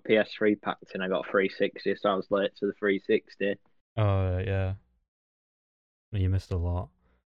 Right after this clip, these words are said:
Speaker 2: G-, X-,
Speaker 1: Mm.
Speaker 2: Xbox three sixty was so goated. I, I believe out of P S three and Xbox three sixty, Xbox three sixty was just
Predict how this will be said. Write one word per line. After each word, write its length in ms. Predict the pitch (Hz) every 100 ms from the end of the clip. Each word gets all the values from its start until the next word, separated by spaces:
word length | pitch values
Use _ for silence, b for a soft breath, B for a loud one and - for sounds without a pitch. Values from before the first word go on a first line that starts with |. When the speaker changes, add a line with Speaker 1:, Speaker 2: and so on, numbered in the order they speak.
| _
Speaker 2:
G-, 120 | - 113
X-, 300 | - 117 107
Speaker 1:
Mm. 100 | 110
Speaker 2:
Xbox 300 | 143 - 104
three 200 | 104 90
sixty 360 | - - -
was 160 | 95 85
so 320 | - - 98
goated. 500 | 87 92 85 90 90 - B B -
I, 140 | 113 113 - -
I 80 |
believe 400 | 117 131 127 104 110 -
out 180 | 107 101
of 120 | 95
P 120 | -
S 120 | 107 98
three 140 | 107
and 80 | 95
Xbox 260 | 95 - 98
three 120 | 95
sixty, 300 | - 104 -
Xbox 340 | 101 98 - 117
three 180 | - 98
sixty 320 | - - -
was 160 | 95 -
just 260 | - 104